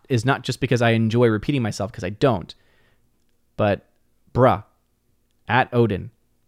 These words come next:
K K and Rumsky over on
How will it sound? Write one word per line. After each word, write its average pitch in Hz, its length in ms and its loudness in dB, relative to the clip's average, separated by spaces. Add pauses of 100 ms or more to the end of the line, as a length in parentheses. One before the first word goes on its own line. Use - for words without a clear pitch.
(2000)
K 175 100 6
K 180 100 6
and 175 100 8
Rumsky 170 420 4
over 165 320 6
on 147 320 6